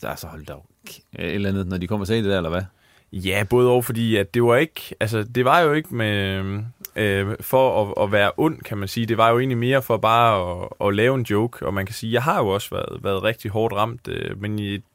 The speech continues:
Speaker 2: man kan sige, det jeg selv hæfter mig ved, det er jo det her med, det har jo ikke været så mange fodboldrelaterede skader. Altså, det har jo været de her hjernerystelser.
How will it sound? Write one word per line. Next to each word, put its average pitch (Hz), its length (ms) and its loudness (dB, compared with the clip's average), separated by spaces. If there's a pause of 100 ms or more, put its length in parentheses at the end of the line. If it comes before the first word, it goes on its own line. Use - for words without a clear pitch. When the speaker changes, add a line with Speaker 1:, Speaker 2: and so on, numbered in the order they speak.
(140)
Speaker 2:
man 101 140 -4
kan 104 60 -8
sige, 110 140 -6
det 139 140 0
jeg 135 120 2
selv 156 240 -2
hæfter 120 260 -4
mig 92 200 -6 (220)
ved, 101 200 -6
det 117 200 -2
er 117 60 6
jo 117 100 4
det 104 140 -4
her 107 80 -2
med, 107 160 -4
det 110 140 -2
har 110 100 2
jo 123 80 4
ikke 147 180 -2
været 104 380 4 (680)
så - 260 2
mange 123 380 0
fodboldrelaterede 95 1080 -2
skader. 107 440 0
Altså, 92 180 -4
det 123 100 0
har 143 220 2
jo 107 60 2
været 95 460 -2 (200)
de 117 120 -2
her 110 80 0
hjernerystelser. 98 880 -2